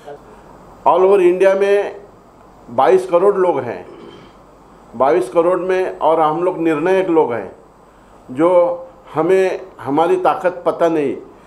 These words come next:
इसलिए हम लोग ये अधिवेशन में हमारी क्या ताकत है वो ताकत आजमाने के हम लोग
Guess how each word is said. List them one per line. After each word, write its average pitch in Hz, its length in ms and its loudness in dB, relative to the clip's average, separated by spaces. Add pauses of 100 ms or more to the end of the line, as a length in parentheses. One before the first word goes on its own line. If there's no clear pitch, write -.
(140)
इसलिए 156 280 -2
हम 170 200 0
लोग 190 300 0
ये 185 60 0
अधिवेशन 175 580 0
में 185 200 -2
हमारी 165 320 0
क्या 170 240 0
ताकत 160 500 -4
है 117 260 -4 (340)
वो 160 80 -2
ताकत 151 460 -2
आजमाने 165 440 -2
के 175 120 -8
हम 165 200 -4
लोग 175 300 -4